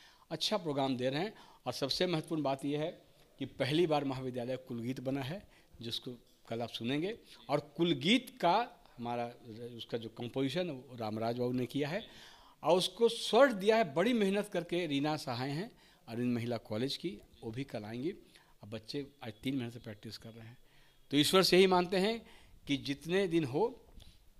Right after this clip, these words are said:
मेरी मदद करें। और इन पंक्तियों के साथ मैं अपनी वाणी को विराम दूंगा। अच्छी पंक्ति है, एक, अ, अंग्रेजी लेखक ने कहा है,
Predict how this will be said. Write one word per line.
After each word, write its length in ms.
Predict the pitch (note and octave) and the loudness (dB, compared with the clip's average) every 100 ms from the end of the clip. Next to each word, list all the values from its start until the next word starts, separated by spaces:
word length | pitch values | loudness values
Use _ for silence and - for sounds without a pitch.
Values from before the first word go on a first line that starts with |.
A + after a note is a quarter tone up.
| - | -8
मेरी 180 | B2 C3+ | -2 0
मदद 280 | B2 C#3+ D#3 | 0 0 0
करें। 260 | E3+ G3 | -2 -2
और 340 | A3 - C3 C3+ | -4 -6 -8 -4
इन 140 | C#3+ | -4
पंक्तियों 440 | B2+ C3+ B2+ F3 G3 | -2 -2 -2 0 0
के 100 | E3+ | 0
साथ 220 | C#3+ C#3 | -2 -2
मैं 140 | C3 | -2
अपनी 200 | B2+ B2+ | -4 -4
वाणी 300 | A#2+ A#2+ C3 | -2 -2 -2
को 100 | C#3+ | -4
विराम 340 | B2 A#2+ C3 D3+ | -6 -4 -4 -4
दूंगा। 280 | C#3 A2 B2 - - _ _ _ - _ _ - | -8 -10 -12 -16 -20 _ _ _ -20 _ _ -18
अच्छी 260 | C3 - | -8 -6
पंक्ति 400 | G#3 E3 C#3+ D3 | -4 -2 -2 -2
है, 100 | C#3 | -2
एक, 240 | E3+ - C3+ | -2 -6 -8
अ, 280 | A#2+ A#2 A#2 | -4 -2 -2
अंग्रेजी 360 | A#2+ B2 B2+ | -2 -2 -2
लेखक 280 | A2+ A2 B2+ | -4 -6 -8
ने 120 | A#2+ | -10
कहा 240 | A2 A2 B2 | -8 -10 -6
है, 240 | A2+ - | -8 -10